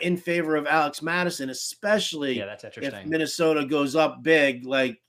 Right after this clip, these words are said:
Speaker 1: I kind of expect them to.
Speaker 2: Yeah, I actually think I saw a stat that more than forty percent of the, the Lions salary cap is currently out. I think a lot of that's probably in, in Romeo Okwara is out for the year. Uh, but yeah, that's a team that couldn't afford any injuries, and they've had injuries for, to a lot of their <laughs> major players.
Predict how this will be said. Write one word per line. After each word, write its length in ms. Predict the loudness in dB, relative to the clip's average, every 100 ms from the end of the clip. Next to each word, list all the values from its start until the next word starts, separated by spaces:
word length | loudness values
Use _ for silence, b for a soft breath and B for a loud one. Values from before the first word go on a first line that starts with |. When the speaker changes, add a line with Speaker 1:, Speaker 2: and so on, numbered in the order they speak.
| _ _
Speaker 1:
I 80 | -16
kind 240 | -10 -8
of 80 | -10
expect 460 | -12 -10 -8 -10 _
them 80 | _ -20
to. 100 | -20 _ _ _ b b b b
Speaker 2:
Yeah, 120 | 2
I 60 | 4
actually 260 | 2 -4
think 160 | -6 -2
I 60 | 2
saw 220 | 4 4
a 40 |
stat 340 | 4 2 2 0
that 100 | -2
more 180 | -2 -2
than 120 | -4
forty 340 | -4 -4 -4
percent 520 | -4 -6 -2 -4 -4
of 300 | -8 -10 -12
the, 140 | -8 -6
the 100 | -2
Lions 320 | -2 -2 -4
salary 380 | -4 -2 0 -2
cap 280 | -2 -2 -4
is 80 |
currently 380 | -8 -6 -4 -4
out. 380 | -2 0 0 -2 B B -8
I 60 |
think 140 | -4 -2
a 40 |
lot 160 | 0 2
of 80 |
that's 160 | 0 -2
probably 460 | 0 0 2 -2 -4
in, 160 | -6
in 120 | -8
Romeo 380 | -4 -4 -4 -4
Okwara 460 | -2 0 2 2 0
is 80 | -2
out 180 | -2
for 80 | -4
the 100 | -6
year. 420 | -2 -2 -2 -6 -8
Uh, 180 | -8 -6
but 300 | -6 -6 -8 _ _ _ _ -4
yeah, 160 | -2 -2 -6 -2
that's 180 | -2 -2
a 60 |
team 160 | -2 -2
that 100 | 0
couldn't 160 | 0 0
afford 260 | 0 0
any 200 | 0 -2
injuries, 380 | -4 -4 -6 -6
and 60 | -4
they've 140 | -2
had 140 | -2
injuries 500 | -2 -6 -6 -6 -8
for, 180 | -10 -12
to 180 | -6 -4
a 20 |
lot 220 | 0 0 -2
of 120 | -4
their 280 | -6 -4 0
<laughs> 40 |
major 260 | 0 2 -2
players. 800 | -2 2 2 2 -2 -2 -8